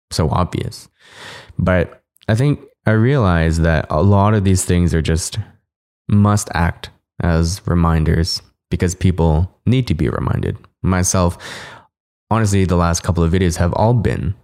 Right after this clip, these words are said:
reminders to myself. Uh, this one especially, this little episode today of discipline is just sitting myself down and saying, calling myself out, challenging myself. Um,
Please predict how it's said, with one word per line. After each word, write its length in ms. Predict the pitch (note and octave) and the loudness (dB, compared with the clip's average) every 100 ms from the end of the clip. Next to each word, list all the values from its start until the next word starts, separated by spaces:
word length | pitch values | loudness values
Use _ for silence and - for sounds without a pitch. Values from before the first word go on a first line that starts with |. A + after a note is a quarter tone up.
| _ | _
reminders 800 | F2+ F2 E2 D#2+ D#2+ D#2+ - - _ _ _ - | -2 0 0 0 0 0 -2 -8 _ _ _ -2
to 120 | F2 | -2
myself. 580 | A#1+ - G#1 G1+ - - _ _ _ _ - | 0 -4 -6 -6 -12 -18 _ _ _ _ -8
Uh, 280 | - B1+ G1+ - | -4 -2 -4 -2
this 220 | G#2+ A2 | -2 0
one 120 | A2+ | 0
especially, 440 | A2 B2 A#2+ F2 | 0 -2 0 0
this 280 | D#2+ E2 - | 2 0 -2
little 380 | E2+ E2+ D#2+ E2 - - | -2 0 2 0 -4 -4
episode 420 | F2 - - D#2 | -4 -4 -4 -4
today 340 | - D#2 C#2+ C2 | -2 0 0 0
of 180 | C2+ - _ _ | -4 -8 _ _
discipline 540 | G#2 G2+ D#2 - D2 B1+ | -4 -2 -4 -4 -4 -2
is 220 | C2+ D#2 | -4 -4
just 320 | D2+ D#2 - - - _ _ _ _ _ | -4 -4 -6 -18 -20 _ _ _ _ _
sitting 260 | - C#3 D3 | -4 0 2
myself 500 | C3 A2+ - G2+ F2+ | 0 0 2 2 2
down 440 | E2 D#2+ D#2 D#2 | 2 2 2 2
and 160 | D#2 D#2 | 0 0
saying, 640 | - C#2+ C#2 B1+ B1+ D#2+ - _ | -2 0 0 -2 -4 -6 -10 _
calling 240 | - D3 B2+ | -2 0 2
myself 380 | B2+ C3 B2+ | 0 0 0
out, 320 | D#3+ A#2+ - _ _ _ _ _ - _ - | 0 -2 -4 _ _ _ _ _ -20 _ -4
challenging 420 | B2+ A2 E2 C#2+ | 0 2 0 0
myself. 640 | A#1 F2 - - - _ _ _ - - | -2 -4 -4 -4 -8 _ _ _ -8 -6
Um, 500 | C2 A1 G1+ - | -4 -4 -6 -8